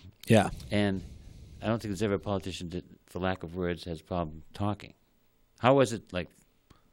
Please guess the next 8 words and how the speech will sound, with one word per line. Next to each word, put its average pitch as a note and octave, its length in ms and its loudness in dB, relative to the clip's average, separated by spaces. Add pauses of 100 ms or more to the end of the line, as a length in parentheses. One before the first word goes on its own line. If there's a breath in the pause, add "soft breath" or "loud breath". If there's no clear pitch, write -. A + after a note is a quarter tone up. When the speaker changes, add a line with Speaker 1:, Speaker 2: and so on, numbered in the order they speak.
(140)
Speaker 2:
getting G#2+ 200 4
your G#2+ 200 8
word E2+ 200 2
in? C#2 180 -10 (640 loud breath)
Speaker 1:
<clears throat> E3 400 12
Sometimes C#4+ 640 12
it A#3 60 12
was, E3+ 340 12